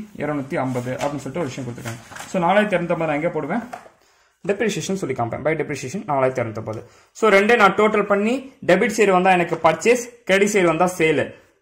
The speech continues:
ரெண்டே ஆட் பண்றேன், வேல்யூ ஈக்குவலா வந்துருச்சு. அப்புறம் நான் என்ன போய் டிஃபரன்ஸ் பண்ண முடியும்? ஒண்ணும் பண்ண முடியாது இல்லையா? அது அப்படியே பேலன்ஸ் அப்படியே வெயிட் பண்ணி வச்சிருங்க. அப்ப ப்ராப்பர்ட்டி அக்கவுண்ட் முடிஞ்சிருச்சு.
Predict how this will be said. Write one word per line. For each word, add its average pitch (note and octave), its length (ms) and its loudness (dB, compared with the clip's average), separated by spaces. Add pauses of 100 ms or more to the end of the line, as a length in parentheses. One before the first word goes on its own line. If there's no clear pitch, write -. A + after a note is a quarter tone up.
(640)
ரெண்டே G3+ 220 4
ஆட் G3+ 200 4
பண்றேன், G3 380 0
வேல்யூ F#3+ 300 6 (380)
ஈக்குவலா G#3 360 4
வந்துருச்சு. D#3 360 -4
அப்புறம் F#3+ 320 2
நான் F3+ 80 8
என்ன G3 260 2
போய் F3 260 0
டிஃபரன்ஸ் E3 440 -2
பண்ண C3 120 -2
முடியும்? B2 320 -4 (140)
ஒண்ணும் F3 200 -2
பண்ண D3+ 160 0
முடியாது B2 260 0
இல்லையா? C#3 220 -2 (200)
அது D#3+ 180 4
அப்படியே D#3+ 260 4
பேலன்ஸ் D3 400 2
அப்படியே C3 160 0
வெயிட் B2+ 180 -4
பண்ணி B2 140 -6
வச்சிருங்க. A2 280 -12 (240)
அப்ப - 260 -2
ப்ராப்பர்ட்டி D#3 460 6
அக்கவுண்ட் D#3+ 360 -2
முடிஞ்சிருச்சு. A2+ 420 -10